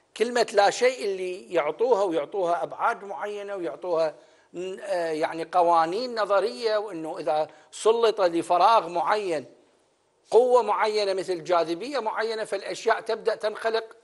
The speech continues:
من لا شيء، هو ي-، يعني مغالطة، لأنه هذا لا يوجد لا شيء، لا يوجد أصلا في الكون شيء اسمه العدم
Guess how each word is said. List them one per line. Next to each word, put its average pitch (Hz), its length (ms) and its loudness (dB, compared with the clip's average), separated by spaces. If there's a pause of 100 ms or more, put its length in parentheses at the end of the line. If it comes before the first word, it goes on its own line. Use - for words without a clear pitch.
(120)
من 185 200 -4
لا 175 140 4
شيء، 156 300 -8 (320)
هو 185 380 2 (200)
ي-، 185 100 -8
يعني 160 760 -8 (200)
مغالطة، 170 760 4 (520)
لأنه 185 340 0
هذا 190 420 4
لا 190 160 2
يوجد 254 360 2
لا 175 180 0
شيء، 147 260 -8 (1400)
لا 185 260 4
يوجد 233 480 0
أصلا 208 480 -4
في - 160 -4
الكون 269 420 -4
شيء 254 380 0
اسمه 247 340 -8
العدم 165 580 0